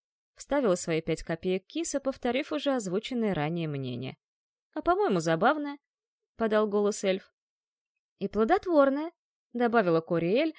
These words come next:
которая за время пребывания в белой сове собрала все слухи и сплетни про ее обитателей. Ирвин теперь знает, что больше не проклят демоном. Подарив рыцарю искреннюю улыбку, мурлыкнула блондинка.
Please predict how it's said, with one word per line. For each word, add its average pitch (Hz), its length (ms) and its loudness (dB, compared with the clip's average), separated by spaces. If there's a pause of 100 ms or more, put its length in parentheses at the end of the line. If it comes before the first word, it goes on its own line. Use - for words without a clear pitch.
(120)
которая 339 380 0
за 277 160 2
время 285 260 0
пребывания 208 600 0
в 165 60 -4
белой 156 280 0
сове 220 380 -2
собрала 269 460 2
все 240 160 -2
слухи 254 380 -4
и 233 40 -2
сплетни 220 480 -2
про 190 180 -2
ее 165 240 0
обитателей. 147 680 -8 (380)
Ирвин 302 340 2
теперь 190 320 -2
знает, 254 340 0
что - 180 -2
больше 285 280 0
не 381 120 0
проклят 294 540 4
демоном. 254 580 0 (600)
Подарив 254 400 0
рыцарю 196 380 0
искреннюю 160 520 -4
улыбку, 247 340 -4
мурлыкнула 185 580 -2
блондинка. 135 640 -10